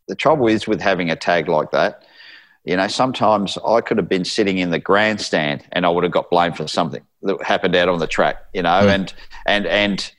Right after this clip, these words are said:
Speaker 1: and I think that sometimes rolled down into individuals that probably had a bit of influence within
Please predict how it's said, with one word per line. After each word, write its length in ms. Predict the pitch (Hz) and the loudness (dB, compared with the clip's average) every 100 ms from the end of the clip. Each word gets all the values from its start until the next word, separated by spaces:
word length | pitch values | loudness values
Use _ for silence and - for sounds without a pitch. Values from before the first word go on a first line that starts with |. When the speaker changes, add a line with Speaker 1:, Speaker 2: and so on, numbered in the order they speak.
| _ _ 92 | _ _ -4
Speaker 1:
and 260 | 95 95 | -4 -2
I 40 | 92 | -2
think 380 | - 139 - - | 0 -4 -4 -6
that 220 | 98 - | -6 -6
sometimes 680 | - 107 104 104 104 98 - | -2 -2 0 0 2 0 -2
rolled 320 | 98 92 90 | 0 2 2
down 300 | 92 92 92 | 0 0 0
into 260 | 92 - 92 | -2 -2 -2
individuals 1040 | 87 78 73 87 82 98 95 90 92 - - | -2 -4 -4 -4 -2 -2 0 0 -2 -6 -2
that 200 | - - | -4 0
probably 280 | 92 80 82 | -2 0 0
had 140 | 87 | 0
a 60 | 82 | 0
bit 140 | 90 | -2
of 100 | 80 | -2
influence 640 | 92 82 - 95 87 - 90 | -2 -4 0 2 0 -4 -6
within 420 | 87 90 85 | -2 -2 -2